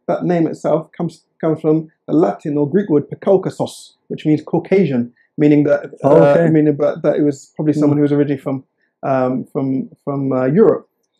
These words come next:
Speaker 1: So, so these were the people who <laughs> ruled Egypt. It was, how it's sometimes framed is that the people who, who were running Egypt at the time, of the time of the Islamic conquest,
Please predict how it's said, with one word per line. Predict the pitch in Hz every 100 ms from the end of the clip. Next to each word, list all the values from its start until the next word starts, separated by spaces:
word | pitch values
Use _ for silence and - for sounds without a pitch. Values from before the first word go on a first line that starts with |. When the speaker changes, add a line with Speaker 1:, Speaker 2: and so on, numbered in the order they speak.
| _ _
Speaker 1:
So, | 196 190
so | 170 190
these | 269 349
were | 262
the | 214
people | 240 180 180
who | 175 180
<laughs> |
ruled | 254
Egypt. | 247 175 151
It | 180
was, | 277 - _ 214
how | 294
it's | 453
sometimes | - 240 233 190 180 -
framed | 240 226 160
is | 135
that | 143 - - _ _ _
the | 151
people | 240 226
who, | 202 180 170 151
who | 175 160
were | 165 175
running | 165 160
Egypt | 220 190 -
at | 156
the | 156
time, | - 147 139
of | 151 139
the | - 175
time | 165 151
of | 143
the |
Islamic | 135 165 156 -
conquest, | - 151 123 123